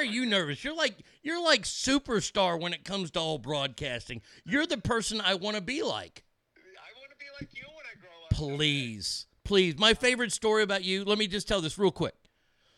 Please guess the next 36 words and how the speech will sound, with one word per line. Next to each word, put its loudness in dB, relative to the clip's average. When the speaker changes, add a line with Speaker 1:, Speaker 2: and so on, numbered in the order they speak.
Speaker 1:
So -2
we 4
used 2
to -14
do 0
movie 4
premieres -2
all 2
the -8
time, 0
and -2
you 2
came 0
to -4
the -4
one 0
we 0
did -4
for -10
South -6
Park, -8
and -6
we 0
were 2
always 2
told -2
not -2
to -4
curse -4
at -8
those, -2
and -2
you 0
went 0
in 0
there -2